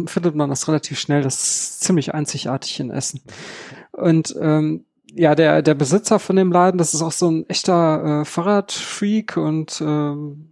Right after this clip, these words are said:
fährt auch selber. Und ich habe auch schon mal mit dem gesprochen. Der hat nämlich noch, was ich total skurril finde, äh, in der Nähe von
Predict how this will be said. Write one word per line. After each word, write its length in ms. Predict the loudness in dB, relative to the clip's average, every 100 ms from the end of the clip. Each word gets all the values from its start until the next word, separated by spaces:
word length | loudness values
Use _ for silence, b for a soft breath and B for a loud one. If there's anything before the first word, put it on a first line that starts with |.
| -18
fährt 260 | 0 0
auch 140 | 0 -2
selber. 680 | 0 2 4 4 4 2
Und 200 | 0 -2
ich 120 | -4 -6
habe 120 | -4
auch 40 |
schon 160 | 0 2
mal 100 | 2
mit 160 | 2 0
dem 100 | 0
gesprochen. 500 | -4 0 0 2 0
Der 160 | 2
hat 160 | 2 2
nämlich 360 | 2 2 0
noch, 260 | 2 0 0 B B -6
was 140 | -2 0
ich 200 | -2 -4
total 380 | -4 2 2 2
skurril 460 | 0 -2 -2 -2
finde, 380 | -2 -2 -2 -2 B B B -6
äh, 280 | 4 6 6 4
in 140 | 4 6
der 120 | 6
Nähe 200 | 6 4
von 520 | 2 0 0 -4